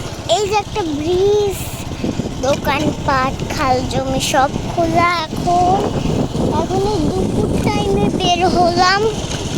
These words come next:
চ্যানেল দেখাতে তোমাদের এই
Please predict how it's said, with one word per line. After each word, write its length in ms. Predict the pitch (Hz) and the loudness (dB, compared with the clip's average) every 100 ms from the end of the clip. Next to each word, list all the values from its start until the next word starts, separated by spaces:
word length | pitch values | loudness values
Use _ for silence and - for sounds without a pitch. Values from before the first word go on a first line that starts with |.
| - - - - - - - - - - - | -2 -2 -2 -4 -6 -4 -4 -4 -4 -4 0
চ্যানেল 500 | 302 302 320 302 311 302 - - - - - | 2 2 2 2 2 0 0 -4 -4 -4 0
দেখাতে 460 | 285 285 330 262 294 285 | 0 0 0 2 0 2
তোমাদের 460 | 277 269 262 269 277 | 0 0 -2 0 0
এই 200 | 269 262 | 0 0